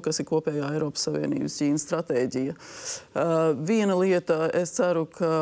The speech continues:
L T R K arī izsludinās saviem biedriem tikpat spēcīgi, kā, kā tas gāja par Ķīnu šobrīd, ir pieteikšanās uz Indijas vizīti un, un biznesa konklāvs Indijā. Tā kā paļaujamies, ka tāds pats, ā, spiediens, tas nebūs tik ātri, jo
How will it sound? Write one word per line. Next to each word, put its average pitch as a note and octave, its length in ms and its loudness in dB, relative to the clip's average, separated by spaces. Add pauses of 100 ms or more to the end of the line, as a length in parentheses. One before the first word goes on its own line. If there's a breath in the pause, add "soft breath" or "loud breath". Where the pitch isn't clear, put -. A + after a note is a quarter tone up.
L E3 160 2
T F3 80 0
R D3+ 160 -2
K E3 160 2
arī E3 160 0
izsludinās D#3 480 0
saviem G#3+ 320 2
biedriem E3 560 2
tikpat E3 480 -2
spēcīgi, D3+ 480 0
kā, D3+ 140 0 (180)
kā D3+ 160 -2
tas D3+ 160 -8
gāja D#3 160 0
par D3+ 160 -6
Ķīnu D#3+ 300 0
šobrīd, C#3+ 260 0
ir C#3 140 -6
pieteikšanās C#3+ 580 -2
uz F#3 80 0
Indijas G3 400 0
vizīti D3+ 560 2 (320)
un, C#3+ 400 2
un C#3+ 320 0
biznesa D3 400 -2
konklāvs D3 480 -2
Indijā. E3 400 2
Tā D3 240 -4
kā C#3 240 0 (480)
paļaujamies, C#3+ 800 0
ka C#3 160 -2 (160)
tāds - 240 -4
pats, - 340 -4 (220)
ā, D#2 320 -4
spiediens, - 560 -4
tas - 80 -8
nebūs D3 320 -4
tik - 160 -8
ātri, F3 320 -4 (480 loud breath)
jo D3+ 80 2